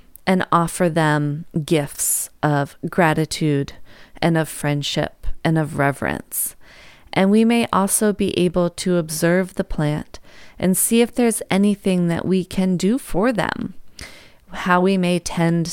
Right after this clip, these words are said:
to them. Can we help to promote their population, perhaps by spreading their seed or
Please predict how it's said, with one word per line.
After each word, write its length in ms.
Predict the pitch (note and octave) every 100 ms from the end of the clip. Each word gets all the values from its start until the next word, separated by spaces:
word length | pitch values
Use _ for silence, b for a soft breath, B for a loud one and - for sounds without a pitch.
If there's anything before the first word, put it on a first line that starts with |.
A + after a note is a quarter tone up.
| -
to 180 | - E3+
them. 520 | E3 D#3 D#3 D3+ D#3 - B B B B B
Can 300 | - G3 F#3
we 320 | F3 F3 E3+
help 320 | E3+ F#3 D#3+
to 140 | - -
promote 880 | - F#3+ E3+ E3+ F3 - - - - b b b -
their 180 | F3+
population, 960 | F3 F3+ E3+ F#3 D#3+ D#3+ - E3+ E3 E3
perhaps 400 | - F3+ - -
by 200 | F3 E3
spreading 540 | - - E3 D#3+ E3+
their 160 | E3+ E3+
seed 720 | - - F3 E3+ E3 E3+ E3
or 180 | C#3